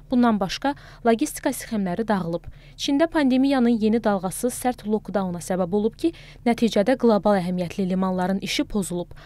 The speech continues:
Hazırda Çinin şərq sahilləri boyunca konteyner dolu gəmilərin böyük növbəsi yaranır. Yada salaq ki, eyni hal Amerikada yaşananda qlobal təchizat zəncirinin pozulması və güclü inflyasiya başlamışdı. İndi eyni vəziyyət daha ağır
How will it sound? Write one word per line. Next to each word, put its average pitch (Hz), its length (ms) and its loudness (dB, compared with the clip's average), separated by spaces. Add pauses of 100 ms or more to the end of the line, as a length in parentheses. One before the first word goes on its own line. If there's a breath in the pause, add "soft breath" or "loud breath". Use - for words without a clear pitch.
(160 loud breath)
Hazırda 269 420 2
Çinin 285 260 0
şərq - 320 -2
sahilləri 202 640 0
boyunca 262 320 2
konteyner 240 600 0
dolu 185 200 -2
gəmilərin 190 600 0
böyük 208 260 0
növbəsi 180 400 -2
yaranır. 175 380 -6 (340 loud breath)
Yada 233 220 2
salaq 202 340 0
ki, 302 220 -2 (280 loud breath)
eyni 330 200 4
hal 269 260 2
Amerikada 233 500 2
yaşananda 196 680 0
qlobal 208 400 0
təchizat 196 540 -6
zəncirinin 185 580 -4
pozulması 214 560 -2
və 285 140 0 (340 loud breath)
güclü 247 380 -2
inflyasiya 202 560 -2
başlamışdı. 185 640 -6 (320 loud breath)
İndi 294 420 4
eyni 294 260 0
vəziyyət 233 380 0
daha 214 240 2
ağır 175 160 -4